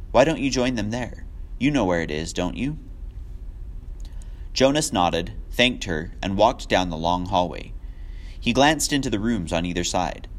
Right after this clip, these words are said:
The old were sitting quietly, some visiting and talking with one another,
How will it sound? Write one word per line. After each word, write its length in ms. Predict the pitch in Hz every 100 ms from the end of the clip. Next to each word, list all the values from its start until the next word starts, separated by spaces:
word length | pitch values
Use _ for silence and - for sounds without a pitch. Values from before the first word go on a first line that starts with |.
| - - - - -
The 120 | 117
old 380 | - 151 117 87
were 80 | 87
sitting 320 | - 110 107
quietly, 580 | - 110 101 - - - - -
some 280 | - - 139
visiting 500 | 127 120 101 78 80
and 80 | 85
talking 380 | 101 113 117 85
with 160 | 82
one 160 | 85 85
another, 400 | 80 78 78